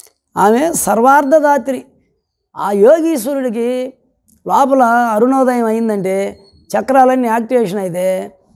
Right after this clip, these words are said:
ఇంకా ఆయన్ని అందరూ వచ్చి పూజిస్తారు,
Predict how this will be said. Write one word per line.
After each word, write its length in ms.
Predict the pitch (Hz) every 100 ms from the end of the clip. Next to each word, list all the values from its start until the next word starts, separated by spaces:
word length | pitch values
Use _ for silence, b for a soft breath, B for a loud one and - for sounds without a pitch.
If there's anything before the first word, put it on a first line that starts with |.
| _ -
ఇంకా 200 | 196 190 185 190 190 202
ఆయన్ని 400 | 196 208 196 190
అందరూ 360 | 185 214 262
వచ్చి 240 | 262 202 262
పూజిస్తారు, 720 | 214 247 247 240 247 254 285